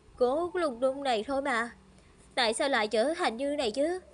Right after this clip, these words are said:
Tại sao lần nào cũng khiến mình, khiến cô ấy hiểu là mình?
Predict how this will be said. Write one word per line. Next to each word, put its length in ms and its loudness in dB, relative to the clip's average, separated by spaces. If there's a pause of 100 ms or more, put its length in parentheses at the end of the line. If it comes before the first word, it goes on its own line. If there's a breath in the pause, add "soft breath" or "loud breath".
(500)
Tại 200 0
sao 200 2
lần 160 2
nào 280 2
cũng 420 -4
khiến 340 0
mình, 160 0 (880)
khiến 400 2
cô 140 6
ấy 260 4
hiểu 280 2
là 140 2
mình? 280 -2